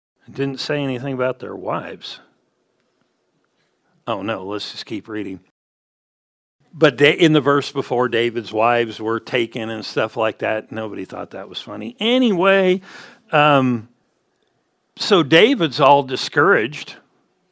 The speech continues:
He's down. Why? Because all the people got down. How come the people got down? They had just had a great victory. You ever had a great victory and all of a sudden something goes, "Hi-ya"?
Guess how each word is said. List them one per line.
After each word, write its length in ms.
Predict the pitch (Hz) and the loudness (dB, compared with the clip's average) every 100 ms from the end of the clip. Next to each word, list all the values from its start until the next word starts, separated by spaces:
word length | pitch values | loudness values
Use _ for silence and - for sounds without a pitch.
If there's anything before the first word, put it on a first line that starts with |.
| _ _ _ _ _ _ - | _ _ _ _ _ _ -2
He's 400 | 147 220 233 139 | 2 4 2 4
down. 500 | 151 131 143 156 135 | 4 4 2 2 4
Why? 300 | 170 247 175 | 6 6 2
Because 360 | 143 165 147 | 0 -2 0
all 160 | 151 147 | 2 0
the 100 | 127 | -2
people 540 | - 170 226 247 294 | -6 -4 -2 -2 -2
got 320 | 131 113 110 | 2 0 0
down. 480 | 117 107 98 151 190 _ _ _ _ _ _ _ - - | -2 -2 -2 -4 -6 _ _ _ _ _ _ _ -14 2
How 200 | 165 226 | 4 6
come 220 | 226 190 | 2 0
the 80 | 180 | -2
people 460 | - 247 277 147 | 0 0 2 2
got 300 | 123 107 - | 4 2 2
down? 340 | 110 90 82 - _ _ _ _ _ _ | -4 -6 -10 -20 _ _ _ _ _ _
They 180 | 170 226 | 2 2
had 140 | 165 | 2
just 460 | 123 120 196 220 - | -4 -2 0 0 0
had 200 | 190 190 | 0 0
a 60 | 151 | 2
great 380 | 143 165 160 | 2 2 0
victory. 560 | 127 156 165 110 87 85 _ _ _ _ | -2 -2 -2 -12 -14 -18 _ _ _ _
You 140 | 147 | 2
ever 120 | 196 202 | 4 4
had 140 | 220 | 2
a 40 | |
great 320 | 156 156 180 123 | 2 2 2 0
victory 460 | 143 170 185 196 | -2 0 -2 0
and 100 | 156 | 0
all 140 | 147 151 | 0 0
of 60 | |
a 60 | 139 | -2
sudden 320 | - 160 139 | -2 0 0
something 380 | - 151 135 131 | -2 -4 -2 -2
goes, 400 | 127 120 107 - | 0 0 -4 -14
"Hi-ya"? 600 | - - 143 127 135 170 | -8 0 2 4 2 0